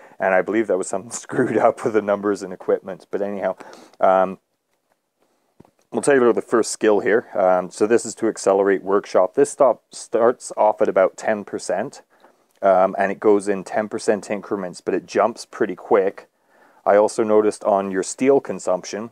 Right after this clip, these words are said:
so this is to reduce, um, your steel consumption when you're forging equipment, but it started off with a couple percent, so these build up pretty quick. So I'm assuming the ten of ten or,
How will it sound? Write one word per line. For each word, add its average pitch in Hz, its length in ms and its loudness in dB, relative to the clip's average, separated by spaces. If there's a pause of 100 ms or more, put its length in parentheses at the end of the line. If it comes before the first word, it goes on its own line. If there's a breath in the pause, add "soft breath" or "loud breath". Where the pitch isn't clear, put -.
so - 140 -4
this 104 80 -2
is 104 140 -14
to - 100 -12
reduce, 95 520 -6
um, 90 460 -2 (360)
your 101 160 -6
steel 107 240 2
consumption 95 500 -4
when 92 100 -8
you're 90 100 -10
forging 98 340 -2
equipment, 95 600 -2 (420 loud breath)
but 104 100 2
it 104 80 2
started 113 340 4
off 107 200 2
with 98 80 -6
a 95 40 -8
couple 107 280 0
percent, 98 440 -6
so - 120 -4
these 117 240 -4
build 104 340 2
up 101 220 2
pretty 98 220 -6
quick. 98 320 -2
So - 120 -4
I'm 98 140 -4
assuming 113 420 -8
the 95 280 -12
ten 110 340 -4
of 113 100 -8
ten 113 440 -6
or, 95 340 -4